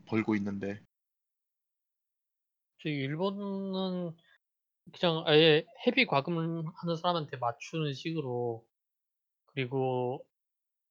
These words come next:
Speaker 2: 진짜 헤비 과금이 아닌 사람들한테는 약간 좀 해저스럽게 구는 그런 식으로 가는 것 같더라고요.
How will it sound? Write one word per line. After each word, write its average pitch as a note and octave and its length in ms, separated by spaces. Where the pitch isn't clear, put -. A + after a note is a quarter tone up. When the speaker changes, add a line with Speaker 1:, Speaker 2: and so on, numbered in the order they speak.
Speaker 2:
진짜 B2+ 280
헤비 G3 160
과금이 C#3+ 440
아닌 B2+ 340
사람들한테는 C#3 560
약간 A#2 320
좀 A#2+ 160
해저스럽게 D#3 540
구는 A#2+ 360
그런 A#2+ 200
식으로 A2 500
가는 A2+ 220
것 G#2 220
같더라고요. G2 320